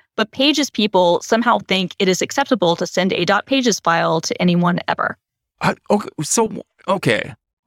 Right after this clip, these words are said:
Speaker 2: But it's okay to send a docx file to anyone ever?
Speaker 1: Yeah, 'cause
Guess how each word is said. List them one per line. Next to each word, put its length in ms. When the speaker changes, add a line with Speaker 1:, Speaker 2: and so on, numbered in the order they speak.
Speaker 2:
But 200
it's 180
okay 400
to 80
send 300
a 80
docx 720
file 320
to 180
anyone 420
ever? 460
Speaker 1:
Yeah, 300
'cause 160